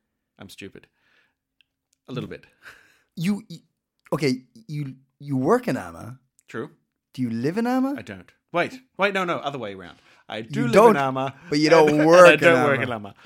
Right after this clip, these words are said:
Speaker 1: I work in Lyngby, so it's, it's still, it's a bit of a hike. Um, it's on, okay, public transport maybe fifty minutes
Speaker 2: Mm,
Speaker 1: ish,
Speaker 2: yeah,
Speaker 1: right?
Speaker 2: yeah.
Speaker 1: Are you gonna fact check me? Eh? Yeah, go on.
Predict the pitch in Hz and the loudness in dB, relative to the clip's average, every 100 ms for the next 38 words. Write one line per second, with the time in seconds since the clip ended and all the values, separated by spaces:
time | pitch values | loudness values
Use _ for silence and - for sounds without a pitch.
0 | - - - 156 160 160 156 160 196 156 | -20 -20 -8 -6 -4 -6 -8 -10 -10 -10
1 | 101 - 185 202 - - 185 - - 381 | -12 -10 -10 -10 -14 -16 -14 -16 -14 -12
2 | 247 233 330 392 359 233 - 117 - _ | -12 -12 -14 -14 -12 -14 -12 -14 -16 _
3 | - 151 151 147 139 135 220 - - 180 | -12 -10 -10 -12 -16 -20 -20 -20 -14 -12
4 | - 170 107 160 180 170 165 143 - 127 | -12 -12 -12 -14 -18 -14 -14 -14 -14 -14
5 | 120 120 104 95 _ _ _ _ _ _ | -14 -16 -18 -20 _ _ _ _ _ _
6 | - 110 - 98 87 71 - 110 104 98 | -18 -18 -16 -20 -20 -20 -20 -20 -20 -20
7 | - 87 104 117 139 _ 107 _ _ _ | -20 -20 -18 -18 -18 _ -20 _ _ _
8 | 110 110 95 - 80 - - 95 90 101 | -20 -18 -18 -20 -20 -20 -20 -20 -20 -20
9 | 98 87 101 90 85 | -20 -20 -20 -20 -20